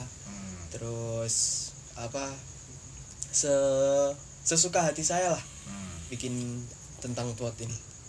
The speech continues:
Speaker 1: Ar-, artikel pertama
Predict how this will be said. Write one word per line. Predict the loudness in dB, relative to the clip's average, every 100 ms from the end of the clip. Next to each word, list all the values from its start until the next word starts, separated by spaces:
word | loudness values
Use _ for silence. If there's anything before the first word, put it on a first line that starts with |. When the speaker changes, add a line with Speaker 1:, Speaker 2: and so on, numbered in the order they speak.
| -16 -16 -16 -16 -16 -16 -16 -16 -16 -16 -16 -16 -14
Speaker 1:
Ar-, | -12 -12 -12 -2 0
artikel | 0 -2 -2 -2
pertama | 2 4 4 2